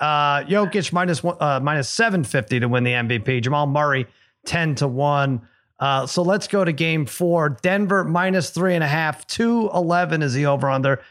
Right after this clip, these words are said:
at Miami. So now, all right, I think there's two ways to look at it, right?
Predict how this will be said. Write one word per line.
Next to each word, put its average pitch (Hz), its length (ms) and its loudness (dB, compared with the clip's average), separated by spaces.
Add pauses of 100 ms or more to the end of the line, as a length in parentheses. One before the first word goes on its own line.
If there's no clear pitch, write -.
(120)
at 170 260 -2
Miami. 151 460 0
So 196 160 -2
now, 208 360 0 (800)
all 208 80 2
right, 185 140 2
I 175 160 2
think 214 160 -2
there's 220 160 0
two 202 160 0
ways 170 260 2
to 139 80 -6
look 135 200 0
at 95 160 0
it, 80 100 -8
right? 147 280 -2